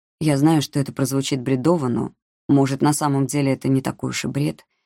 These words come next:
Если я получу работу, она могла бы отправиться со мной. Пока что я с ней ничего не обсуждал, но мы так здорово ладим. Так что, по-моему, возможно, что она согласится поехать со мной, мы просто как бы вжух».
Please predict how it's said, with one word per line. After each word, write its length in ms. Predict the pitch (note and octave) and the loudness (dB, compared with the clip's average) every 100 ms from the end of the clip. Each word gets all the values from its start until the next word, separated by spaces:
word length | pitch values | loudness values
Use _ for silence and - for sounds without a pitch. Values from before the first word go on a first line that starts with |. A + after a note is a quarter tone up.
| _ _ _ | _ _ _
Если 260 | D3+ F3 E3+ | 0 0 2
я 100 | E3 | 0
получу 360 | E3 D#3 - | 2 0 0
работу, 460 | D3 D3 G3 B3 D#3 | -2 0 0 0 0
она 160 | C3 C3 | 2 2
могла 320 | C3+ D3 D#3 | 2 0 0
бы 140 | D3 | 0
отправиться 500 | C3 - D3 C#3 - | -4 -2 -4 -4 -6
со 140 | - B2+ | -8 -6
мной. 340 | B2+ C3+ C3+ _ _ _ _ _ _ _ | -4 -4 -6 _ _ _ _ _ _ _
Пока 240 | C3+ - | -10 -4
что 220 | C#3 - C#3 | -4 -4 -2
я 100 | C3+ | -2
с 120 | - | 0
ней 120 | C#3 | 2
ничего 320 | C3+ C3 C3+ | 2 0 -2
не 120 | C3+ | -2
обсуждал, 480 | C3 - C3 D3 F3 | -2 -4 -4 0 0
но 140 | C3 C3 | 0 -2
мы 140 | C3+ | -4
так 160 | C#3 B2+ | -4 -6
здорово 340 | B2+ D#3 D#3 | 0 0 0
ладим. 400 | D#3+ F3+ - C3 _ - | -2 -4 -8 -14 _ -14
Так 140 | - | -12
что, 140 | - | -12
по-моему, 420 | - C#3+ D#3+ D#3+ D3 | -2 2 4 4 4
возможно, 520 | C#3+ C#3 D3+ E3+ D#3 | 2 2 2 4 0
что 180 | - C#3 | 2 0
она 160 | C#3 | 0
согласится 560 | - C3+ C3+ - G3 - | -2 -2 -2 -2 -8 -6
поехать 400 | C#3 C3 - D#3+ | -4 -4 -6 -6
со 140 | C3 | -2
мной, 180 | C3 D#3 | 0 2
мы 140 | C3+ | 2
просто 480 | A#2 E3+ - E3+ D3+ _ - | 2 0 -2 -8 -8 _ -4
как 180 | E3 C3+ | -4 0
бы 240 | D3 C#3+ _ | -4 -4 _
вжух». 340 | C#3 F3+ C4 | -2 -2 -4